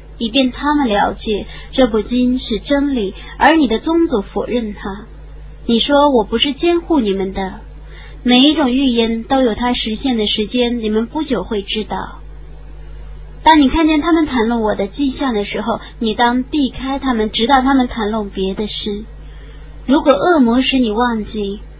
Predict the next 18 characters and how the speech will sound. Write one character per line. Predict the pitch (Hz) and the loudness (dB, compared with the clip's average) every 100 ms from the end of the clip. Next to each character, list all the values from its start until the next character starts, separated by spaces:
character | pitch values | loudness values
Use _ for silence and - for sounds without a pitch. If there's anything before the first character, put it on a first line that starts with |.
| - | -2
那 | 254 | 0
么 | 226 | 2
在 | 226 269 | 2 2
你 | 214 | 0
记 | 202 294 262 | -2 -2 -2
起 | - | -4
之 | 196 220 | -8 -6
后， | 233 226 208 - - | -2 -2 -2 -8 -8
不 | - | 0
要 | 233 233 | 4 4
再 | 247 254 | 4 0
与 | 208 | 0
不 | 190 208 226 | -2 -2 0
义 | 277 | 0
的 | 233 | 0
人 | 196 190 | -2 -4
同 | 214 190 180 | -6 -6 -8
坐。 | 190 202 - | -6 -6 -6